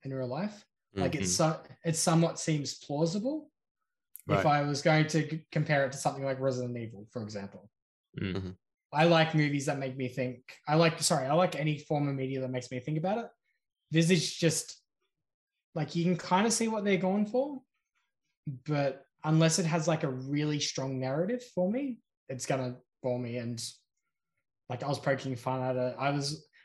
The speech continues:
Speaker 1: I closed the door on a ghost the other day, uh, which I clipped on Twitter, and I'm just like, "Oh, ghost went through the door. What did I really expect with that?" Like, it's so stupid.
Speaker 2: Mm.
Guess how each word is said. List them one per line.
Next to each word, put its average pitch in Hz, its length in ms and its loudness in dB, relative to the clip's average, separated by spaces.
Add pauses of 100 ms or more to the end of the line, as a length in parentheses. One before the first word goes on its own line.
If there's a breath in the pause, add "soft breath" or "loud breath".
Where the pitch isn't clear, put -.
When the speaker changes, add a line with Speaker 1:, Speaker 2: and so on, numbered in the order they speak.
Speaker 1:
I 147 60 -2
closed 180 360 4
the 175 60 6
door 147 280 2
on 143 100 0
a 139 60 -2
ghost 127 300 -2
the 139 80 -2
other 131 180 -2
day, 127 480 0 (520)
uh, 127 160 -2
which 131 200 -2
I 139 60 2
clipped - 340 -4
on 143 100 0
Twitter, 135 460 0 (640 soft breath)
and 185 180 6
I'm 190 140 6
just 180 200 4
like, 196 180 6
"Oh, 202 300 6
ghost 196 260 6
went 208 180 2
through 214 160 -2
the 220 80 -4
door. 196 460 6 (160)
What 165 200 0
did 202 120 4
I 190 100 6
really 190 360 4
expect - 480 -4
with 160 140 -4
that?" 120 200 -6 (120)
Like, 143 320 -4 (420)
it's 156 120 -4
so 180 140 6
stupid. 113 400 -4 (800)
Speaker 2:
Mm. 98 320 0